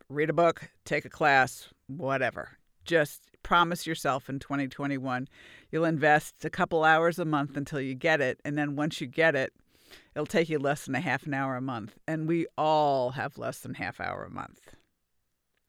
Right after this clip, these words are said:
So that's number one. Number two is make sure that you put inventory on your books. If you don't have inventory, then you're in a situation where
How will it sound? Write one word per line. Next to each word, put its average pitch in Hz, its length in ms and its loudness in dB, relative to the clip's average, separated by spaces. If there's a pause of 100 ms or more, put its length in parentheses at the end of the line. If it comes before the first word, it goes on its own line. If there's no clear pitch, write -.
(460)
So 147 240 0
that's 147 220 2
number 175 220 2
one. 143 380 2
Number 156 340 0
two 160 480 -2
is 143 460 0
make 143 220 -2
sure 156 240 -6
that 156 200 -6
you 160 60 -4
put 160 220 -4
inventory 135 800 -4
on 139 300 -6
your 131 160 -4 (200)
books. - 480 -14 (760)
If 170 140 -4
you 190 100 0
don't 226 300 4
have 226 240 0
inventory, 135 800 -4
then 156 180 0
you're 185 140 -4
in 175 80 -2
a 170 60 -2
situation 131 800 -6
where 131 340 -2